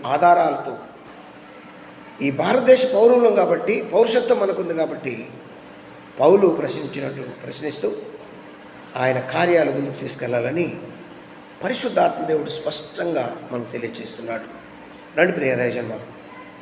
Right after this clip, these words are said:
క్రీస్తు అయిన మర్మమును గురించి స్పష్టంగా తెలుసుకోవాలి.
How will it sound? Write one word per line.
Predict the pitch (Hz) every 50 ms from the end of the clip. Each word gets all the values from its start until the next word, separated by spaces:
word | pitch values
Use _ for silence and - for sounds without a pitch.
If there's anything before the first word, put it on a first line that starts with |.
| - - - - - - - - - - - - - - - - - - - - -
క్రీస్తు | - 214 254 247 - - 247
అయిన | 233 214
మర్మమును | 202 196 202 208 208 208 208 196
గురించి | 185 190 185 175 185 180 160
స్పష్టంగా | - - 151 139 - - 156 151 151
తెలుసుకోవాలి. | 151 147 135 - - - 156 156 156 165 202 233